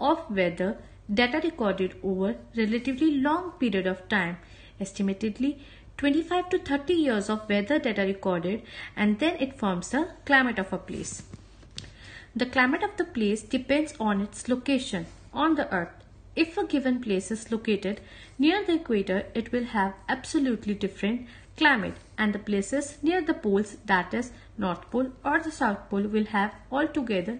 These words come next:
different climate. Here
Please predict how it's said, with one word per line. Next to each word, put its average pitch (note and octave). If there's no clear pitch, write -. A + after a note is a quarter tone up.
different C#4
climate. F#3
Here G3+